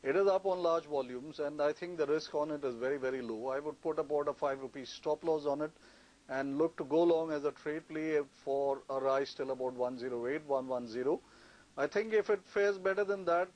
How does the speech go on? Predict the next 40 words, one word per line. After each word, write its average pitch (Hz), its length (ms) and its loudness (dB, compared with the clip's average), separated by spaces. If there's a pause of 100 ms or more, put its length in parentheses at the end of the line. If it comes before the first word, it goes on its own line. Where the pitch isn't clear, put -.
probably 196 480 -4
short-term 175 440 -6
investors 160 520 -2
could 151 200 -8
even 156 260 -4
hold 143 280 -2
on 139 300 -2
for 131 320 2
larger 127 340 -2
gains 117 540 -6
in 117 100 -10
this 123 140 -10
particular 117 420 -8
name. 147 260 -4 (680)
So 180 140 2
it's 175 160 2
a 185 40 6
low 190 260 6
risk 185 300 2
to 170 80 -2
reward 151 340 2 (100)
kind 139 260 -2
of 131 80 -8
situation 143 720 -6
for 143 220 2
trading 139 400 -6
as 123 140 -4
well 123 200 -2
as 120 120 -2
for 113 200 -6
investment. 110 480 -2 (640)
The 160 100 -2
second 233 400 0
one 226 240 2
is 226 160 -2
something, 226 540 -4
uh, 208 240 6
which 202 340 2
of 190 120 -2
a, 190 220 2